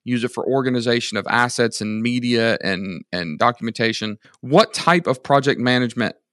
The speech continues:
systems or platforms or services do you see as being the most beneficial for, you know, your typical e-com seller? And what, what do you recommend?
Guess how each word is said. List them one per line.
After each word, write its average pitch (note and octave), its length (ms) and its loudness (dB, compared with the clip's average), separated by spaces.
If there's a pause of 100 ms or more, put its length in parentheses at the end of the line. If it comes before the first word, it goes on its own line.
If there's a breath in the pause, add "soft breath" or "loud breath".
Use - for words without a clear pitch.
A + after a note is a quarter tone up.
(180)
systems D3 640 2
or A2+ 60 2
platforms B2 680 2
or G#2+ 80 -4
services A#2 580 -2
do A2+ 120 -8
you A#2+ 140 2
see A#2+ 240 0
as A2 100 0
being A#2 240 0
the A2+ 60 -2
most A#2 260 0
beneficial A2+ 540 -2
for, G#2 520 -2 (340 soft breath)
you A#2+ 100 0
know, A#2 80 4
your A2+ 200 2
typical B2+ 420 2
e-com G#2+ 440 -2
seller? F#2+ 360 -2
And F2 140 -8
what, A2+ 160 0
what B2+ 140 0
do B2 60 0
you G#2+ 100 -2
recommend? - 360 -8